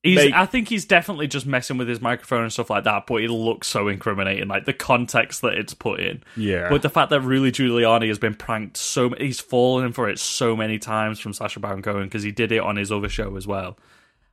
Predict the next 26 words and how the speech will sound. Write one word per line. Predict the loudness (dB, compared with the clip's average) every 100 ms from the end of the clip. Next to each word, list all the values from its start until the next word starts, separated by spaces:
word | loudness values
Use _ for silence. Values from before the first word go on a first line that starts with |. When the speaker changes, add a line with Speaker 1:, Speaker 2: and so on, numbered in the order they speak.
| _
Speaker 1:
And | -4
now | 2 2
he's | 2 2 2 2
the |
one | 2 2
making | 2 0 -4
fucking | -8 -8 -8
press | 0 0 0
conferences | -2 -2 -2 -6 -6 -8 -6 -2
every | 0 0 0
day | 4 6 6
saying | 2 -2 -2 0
that | -2
the | -2
fucking | -4 -2 0
election's | 4 4 2 -4 -6 -2
rigged. | 0 2 2 2 -2
I'm | -2
like, | -2 -2
"Oh | -2 -4
my | -4 -6
God, | -6 -8 -6
this | -10
guy | -8 -6 -4
is | -4 -4
just," | -10 -14